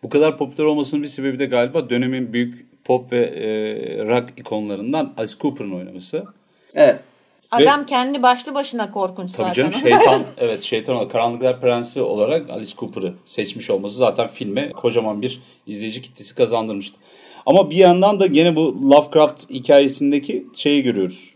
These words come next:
Speaker 1: Ee, nedir adı? Bilimsel olarak kıyameti ya da işte karanlık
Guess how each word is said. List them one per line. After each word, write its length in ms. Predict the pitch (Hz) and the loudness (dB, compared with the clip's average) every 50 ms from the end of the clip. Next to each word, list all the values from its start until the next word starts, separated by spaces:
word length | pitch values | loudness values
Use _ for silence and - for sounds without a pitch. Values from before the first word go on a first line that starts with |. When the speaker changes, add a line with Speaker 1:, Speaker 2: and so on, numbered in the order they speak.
| _ - | _ -18
Speaker 1:
Ee, 60 | 50 50 50 50 50 50 50 50 50 50 - 69 - - | -14 -12 -12 -10 -10 -10 -10 -12 -12 -14 -14 -14 -14 -10
nedir 280 | - 120 120 120 120 110 | -6 -4 -4 -4 -2 -2
adı? 300 | 110 95 98 101 101 - - - - - - _ - | -2 0 0 -2 -4 -4 -14 -20 -20 -20 -20 _ -2
Bilimsel 480 | - 123 135 139 135 - 170 175 175 151 - - | 2 4 4 4 4 6 4 4 4 4 2 0
olarak 540 | 131 135 131 131 123 120 110 - - _ - | 2 4 6 6 6 6 4 2 -2 _ -6
kıyameti 880 | - 123 117 120 123 120 117 120 117 117 - - 123 113 110 113 - - | 0 4 4 6 6 4 2 0 -4 -4 -6 -6 -6 -6 -6 -6 -8 -8
ya 160 | - 113 113 117 | -6 -6 -2 -2
da 80 | 117 | -2
işte 220 | 113 - - 117 - | -4 -4 -8 -10 -4
karanlık 500 | - 127 120 120 117 117 123 123 120 | 0 4 6 6 6 4 2 -2 -4